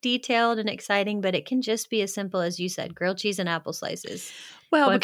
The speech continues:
Speaker 2: because
Speaker 1: walk together.
Speaker 2: fancy is very uncomfortable for a lot of people.
Speaker 1: Yes. Oh,
Speaker 2: That
Speaker 1: you
Speaker 2: is,
Speaker 1: know what?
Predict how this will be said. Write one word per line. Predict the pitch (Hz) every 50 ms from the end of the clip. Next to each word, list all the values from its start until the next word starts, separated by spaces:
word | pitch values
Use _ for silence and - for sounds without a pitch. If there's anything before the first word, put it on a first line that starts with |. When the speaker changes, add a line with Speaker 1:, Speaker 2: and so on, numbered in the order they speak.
| - 190
Speaker 2:
because | 185 175
Speaker 1:
walk | - 156
together. | 233 240 285 359
Speaker 2:
fancy | - - - 294 247 226 214 202 - -
is | 226 202 180
very | 175 180 202 208 220 214 185
uncomfortable | 175 175 - 202 220 233 226 - 165 - 139 147
for | - - 180 175
a | 165
lot | 160 156 147
of | - -
people. | - 170 160 - - - - -
Speaker 1:
Yes. | 202 202 196 220 269 190 - - - - - - -
Oh, | - 262 349 427
Speaker 2:
That | 214 202 214 233
Speaker 1:
you | 247
Speaker 2:
is, | 277 349
Speaker 1:
know | 359 349
what? | 302 285 285 311 359 381 - -